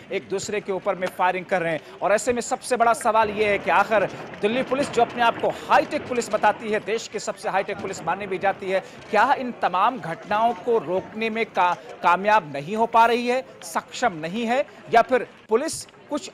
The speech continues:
और ज्यादा अनहोनी ना हो उसके डर से बल का प्रयोग नहीं कर रही है? सवाल यह है कि इन तमाम चीजों के बीच में ये तस्वीरें कब तक ऐसी ही आती रहेंगी, क्योंकि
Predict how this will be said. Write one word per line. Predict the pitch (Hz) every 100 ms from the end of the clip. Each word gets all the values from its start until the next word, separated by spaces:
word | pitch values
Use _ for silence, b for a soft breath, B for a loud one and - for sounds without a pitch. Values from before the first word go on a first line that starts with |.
| -
और | 214 294 285
ज्यादा | 226 247
अनहोनी | 240 214 196 233
ना | 220 214
हो | 214
उसके | 262 - 226
डर | - 208
से | - 233
बल | - 196
का | 226 226
प्रयोग | 196 175 196 214
नहीं | 190 196
कर | 208
रही | 175 175
है? | 170 185 B -
सवाल | 202 196 262
यह | 262 277
है |
कि | 311 240
इन |
तमाम | 180 180 214 247
चीजों | 233 202 240
के | -
बीच | - 180 226 -
में | 226 240 B
ये | 170
तस्वीरें | 180 202 - 226 220
कब | - -
तक | 247 233
ऐसी | 180 -
ही | 214 175
आती | 220 185 202
रहेंगी, | 185 180 156
क्योंकि | - - - 190 220